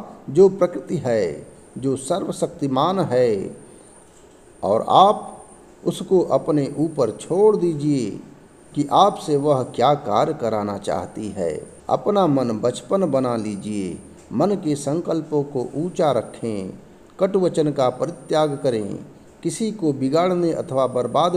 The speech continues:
करने जैसी वचनों का, संकल्पों का परित्याग कर दें, किसी को अपमानित करने और नीचा दिखाने का ख्याल भी त्याग दें।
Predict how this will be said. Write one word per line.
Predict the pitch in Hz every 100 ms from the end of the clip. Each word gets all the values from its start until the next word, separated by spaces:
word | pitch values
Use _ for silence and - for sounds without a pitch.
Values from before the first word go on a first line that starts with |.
| 175
करने | 147 139 139 120
जैसी | 113 170 175 135
वचनों | 110 123 143 196 190
का, | 120 113
संकल्पों | 113 - 147 160 196 190 170 143
का | 127 117
परित्याग | - 131 - - 160 151 135
कर | 127 110
दें, | 110 104 104
किसी | - 160 151 190
को | 190 143 151
अपमानित | 151 170 156 151 151 147
करने | 143 139 139 135
और | - 123 117
नीचा | 113 165 175 151
दिखाने | 131 120 123 120 117
का | 110 104
ख्याल | 107 104 147 180
भी | 143 117
त्याग | - 113 110 107
दें। | 101 101